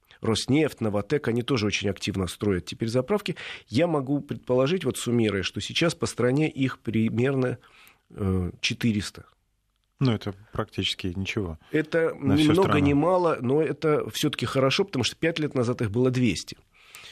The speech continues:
Speaker 1: И строится каждый год примерно тридцать таких заправок. Это серьёзные вложения по всей стране. И задача такая, что, э, до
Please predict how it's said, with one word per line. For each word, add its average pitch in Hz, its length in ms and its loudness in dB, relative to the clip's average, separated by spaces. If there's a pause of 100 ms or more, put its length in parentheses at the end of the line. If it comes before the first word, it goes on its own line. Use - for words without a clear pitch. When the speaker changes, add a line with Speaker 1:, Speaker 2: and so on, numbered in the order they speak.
(260)
Speaker 1:
И 139 340 0
строится 160 640 0
каждый 127 380 0
год 165 240 0
примерно 127 400 2
тридцать 117 500 -2
таких 92 380 -6
заправок. 143 480 0
Это 139 120 -4
серьёзные 98 460 0
вложения 160 580 2 (1080)
по 120 100 0
всей 139 180 0
стране. 160 500 0
И 131 140 -2
задача 131 400 0
такая, 139 400 0
что, 127 300 -2 (580)
э, 113 260 4
до 139 400 2